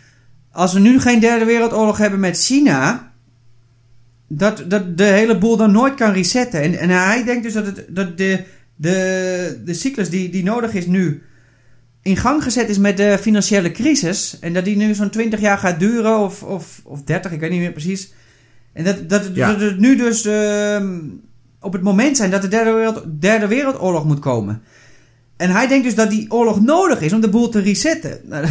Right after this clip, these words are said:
Speaker 1: <laughs> lijkt mij een beetje eng, want dan zou je zeggen van, eh, als er een kleine schermutsel-, schermutseling is, nou, val maar aan, die oorlog is toch nodig, dan zijn we er maar vanaf.
Speaker 2: Nou ja, het, we-, maar wat, dat is wel een beetje hoe Bannon erin zit. Want Bannon, eh, voor Bannon is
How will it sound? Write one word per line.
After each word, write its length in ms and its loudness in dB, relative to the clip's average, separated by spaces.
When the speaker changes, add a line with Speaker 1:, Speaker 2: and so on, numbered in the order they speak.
Speaker 1:
<laughs> 60 -6
lijkt 160 2
mij 160 4
een 100 6
beetje 360 4
eng, 280 2
want 180 -2
dan 100 0
zou 200 0
je 60 2
zeggen 300 -2
van, 240 -2
eh, 260 2
als 120 0
er 60 -2
een 60 0
kleine 260 0
schermutsel-, 560 -2
schermutseling 800 0
is, 300 -4
nou, 140 -2
val 340 4
maar 120 4
aan, 260 4
die 140 -2
oorlog 220 2
is 120 -4
toch 200 -2
nodig, 320 0
dan 120 -6
zijn 220 -4
we 60 -4
er 60 -4
maar 180 0
vanaf. 440 -4
Speaker 2:
Nou 460 2
ja, 460 0
het, 180 -4
we-, 220 -4
maar 160 0
wat, 480 -4
dat 160 -2
is 80 -4
wel 140 0
een 60 0
beetje 200 2
hoe 80 4
Bannon 340 2
erin 220 2
zit. 160 2
Want 140 0
Bannon, 380 0
eh, 220 -2
voor 180 -4
Bannon 560 0
is 360 -2